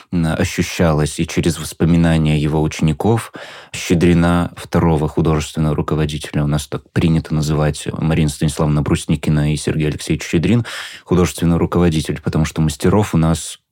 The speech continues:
на курсе очень много. Это и выпускники все, вот, э, Юрий Львович Квитковский и так далее,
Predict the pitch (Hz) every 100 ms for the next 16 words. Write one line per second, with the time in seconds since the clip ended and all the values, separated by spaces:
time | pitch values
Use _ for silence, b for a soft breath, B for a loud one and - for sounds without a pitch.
0 | _ _ - 80 80 80 73 - 98 104
1 | - 80 78 - 85 82 80 73 69 69
2 | 71 71 69 71 73 - - - 73 -
3 | 113 - 85 78 - - - 67 69 -
4 | - 73 76 73 76 71 - 76 - 101
5 | 113 - 80 - 82 76 71 71